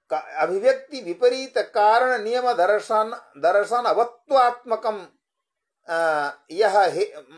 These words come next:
दर्शनवत्वात्मकः यः हेतुः, सः हेतुः व्यभिचरितः। रूपे, रूप, अ, चक्षुरेन्द्रिय रूपयोः मध्ये,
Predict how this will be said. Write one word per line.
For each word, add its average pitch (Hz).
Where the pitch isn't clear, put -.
दर्शनवत्वात्मकः 214
यः 202
हेतुः, 185
सः 208
हेतुः 160
व्यभिचरितः। 151
रूपे, 208
रूप, 226
अ, 139
चक्षुरेन्द्रिय 269
रूपयोः 190
मध्ये, 143